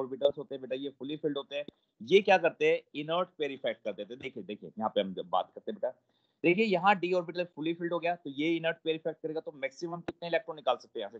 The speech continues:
चार। यहाँ पे भी inert पेयर effect करेगा, तो यहाँ से चार निकाल सकते हैं, but इसको तोड़ने पे ये छह electron भी लूज कर सकता है, इसको भी।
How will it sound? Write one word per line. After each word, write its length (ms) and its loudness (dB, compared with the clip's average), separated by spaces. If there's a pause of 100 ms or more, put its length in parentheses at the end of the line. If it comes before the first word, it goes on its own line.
चार। 200 2 (360)
यहाँ 300 2
पे 80 0
भी 160 2
inert 280 0
पेयर 280 0
effect 340 -4
करेगा, 200 0
तो 80 -4
यहाँ 140 0
से 80 -8
चार 220 6
निकाल 200 0
सकते 280 -10
हैं, 180 -12 (480)
but 200 8 (140)
इसको 280 0
तोड़ने 340 0
पे 100 -8
ये 220 -2 (420)
छह 120 -4
electron 360 -2
भी 100 -6
लूज 280 -6
कर 60 -2
सकता 280 -2
है, 120 0 (400)
इसको 220 -2
भी। 180 -2